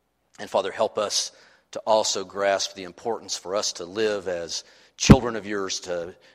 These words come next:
to shine your light into the world around us so others will be attracted to your light, so they too will come into life in your light and in your Son, Jesus Christ.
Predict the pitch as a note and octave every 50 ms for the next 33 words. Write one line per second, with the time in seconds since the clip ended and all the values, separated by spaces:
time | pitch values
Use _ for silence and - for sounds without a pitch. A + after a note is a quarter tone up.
0 | _ _ - F#2+ F2 - - C3 A2+ A#2 A#2 A2 A2 G#2+ G#2 G#2 G2+ G2+ G2+ G2+
1 | G2 F2 F#2+ F#2+ G2 F#2+ G2+ G2+ F#2+ G2 G2 F2+ G2 G2 G2 F2+ - - G#2 F#2+
2 | D#2 A2 A#2 G#2 A2 G#2 F#2+ - F2+ E2 F#2+ F#2+ E2+ - - - G#2+ G2+ - -
3 | F#2 - - - G2 F#2+ F#2 F2+ F#2 F2+ F2+ F2 - - F#2 F2+ G2 G2 F#2 -
4 | - - G#2 G2+ G2 F2+ - _ _ - - - _ _ G2 F#2+ - - A2 G#2+
5 | G#2 G2 G2 F#2+ - - - F#2 F2+ F2+ F2+ E2 _ _ - _ _ - F#2+ F#2+
6 | G2+ G#2+ G2 - - - - - - - G2+ G2+ F#2+ F#2 F#2+ F#2 F2 F2+ F2 E2+
7 | F2 - - - - _ - F2+ F2 F2 F2 F2+ F2+ E2 - - F2+ E2+ E2+ F2
8 | E2 E2 E2 D2+ D#2+ - - - - D#2+ D#2 D2+ - - - -